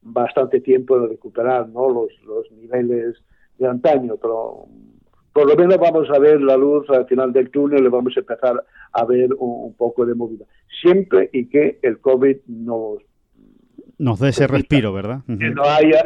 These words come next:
Speaker 1: eso, que no haya problemas añadidos, pero la previsión es que efectivamente a partir de, de este otoño vamos a empezar a,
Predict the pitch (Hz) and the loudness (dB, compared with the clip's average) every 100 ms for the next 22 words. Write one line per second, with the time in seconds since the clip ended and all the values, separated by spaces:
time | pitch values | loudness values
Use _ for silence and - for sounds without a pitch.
0 | 147 139 - 113 110 131 135 139 151 151 | 0 -2 0 -2 0 0 2 2 4 2
1 | 143 139 135 147 147 143 135 127 123 131 | 2 4 4 2 2 0 0 0 0 0
2 | 139 160 156 127 117 _ _ - 143 143 | 2 0 0 -2 -6 _ _ -2 2 4
3 | 151 156 156 151 - 165 185 160 139 - | 2 0 -2 -2 -2 0 0 2 0 0
4 | 127 123 123 113 123 123 117 113 - 123 | 0 0 0 0 -4 -4 -4 -4 -4 -4
5 | 107 113 110 _ _ - 117 120 123 117 | -2 -4 -6 _ _ -6 -6 -2 -4 -2
6 | 120 120 123 123 123 120 120 - 113 110 | -4 -2 -2 -2 -4 -6 -6 -14 -16 -16
7 | - 120 110 113 | -8 -6 -4 -8